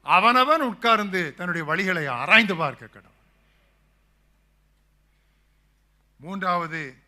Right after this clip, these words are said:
கிறிஸ்து ஒருவரே தேவனுக்கு முன்பாக பிரதான ஆசாரியர். விசுவாசிகள் எல்லாரும் ஆசாரியர்களாய் இருக்கிறோம். மார்க்க பட்டங்கள் பின்னால் அலையாதீர்கள்.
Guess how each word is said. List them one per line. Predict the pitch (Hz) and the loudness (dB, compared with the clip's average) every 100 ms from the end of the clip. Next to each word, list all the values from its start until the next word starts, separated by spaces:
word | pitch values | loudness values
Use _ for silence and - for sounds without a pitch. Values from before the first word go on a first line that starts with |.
| _ _ | _ _
கிறிஸ்து | - 196 220 - 196 | -10 -8 -8 -8 -10
ஒருவரே | 180 175 185 175 170 143 - _ | -8 -8 -6 -4 -4 -6 -12 _
தேவனுக்கு | 123 165 175 170 147 | -10 -8 -8 -10 -12
முன்பாக | 151 147 151 147 139 | -14 -6 -4 -2 -4
பிரதான | - 160 160 156 147 131 | -6 -4 -2 -2 -2 -8
ஆசாரியர். | 139 139 139 123 117 90 _ _ _ _ _ _ _ _ _ _ _ _ _ _ _ | -10 -10 -10 -12 -16 -20 _ _ _ _ _ _ _ _ _ _ _ _ _ _ _
விசுவாசிகள் | - 196 196 185 196 165 | -10 0 2 2 -2 -4
எல்லாரும் | 165 180 185 170 156 127 101 _ _ _ _ _ _ _ | -2 0 0 2 0 -4 -12 _ _ _ _ _ _ _
ஆசாரியர்களாய் | 117 156 165 170 165 160 147 143 143 123 120 _ | -2 -2 0 -2 -2 -6 -8 -6 -6 -6 -12 _
இருக்கிறோம். | 131 135 135 135 120 95 90 _ _ _ _ _ _ _ _ _ _ _ _ _ _ _ _ _ _ _ _ _ _ _ _ _ _ _ _ _ _ _ _ _ _ _ _ _ _ | -16 -14 -14 -16 -16 -18 _ _ _ _ _ _ _ _ _ _ _ _ _ _ _ _ _ _ _ _ _ _ _ _ _ _ _ _ _ _ _ _ _ _ _ _ _ _ _
மார்க்க | 127 151 202 269 - 233 | -2 6 8 6 2 -4
பட்டங்கள் | - 202 - 233 208 190 | 0 -2 0 -2 -2 -2
பின்னால் | 185 180 180 196 208 135 147 | -4 -2 0 2 0 -2 2
அலையாதீர்கள். | 202 196 180 143 117 92 | 4 6 4 0 -12 -18